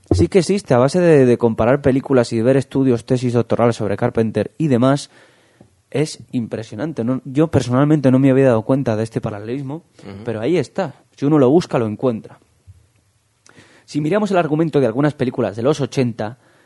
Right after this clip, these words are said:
Speaker 1: eh, que en nuestro siguiente programa contrastaremos las distintas visiones de la realidad que nos ofrecen los films de serie A y están vivos, por ejemplo.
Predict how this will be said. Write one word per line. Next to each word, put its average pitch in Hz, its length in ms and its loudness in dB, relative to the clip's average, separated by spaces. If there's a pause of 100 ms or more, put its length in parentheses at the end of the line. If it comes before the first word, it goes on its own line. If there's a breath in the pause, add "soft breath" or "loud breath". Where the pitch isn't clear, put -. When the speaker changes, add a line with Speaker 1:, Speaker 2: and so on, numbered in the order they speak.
(340 soft breath)
Speaker 1:
eh, 107 460 -4
que 120 80 -10
en 113 80 -6
nuestro 127 240 -6
siguiente 131 300 -6
programa 120 440 -4
contrastaremos 120 880 -6
las 107 140 -8
distintas 117 440 -8
visiones 113 520 -8
de 131 100 -2
la 147 120 0
realidad 120 460 -4 (100)
que 123 140 -4
nos 113 180 -6
ofrecen 147 360 -6
los 107 160 -4
films 127 300 -8
de 107 120 -10
serie 123 360 -6
A 165 240 -2 (440 soft breath)
y 139 120 -4
están 151 260 -2
vivos, 107 260 -6
por 110 160 -10
ejemplo. 107 380 -14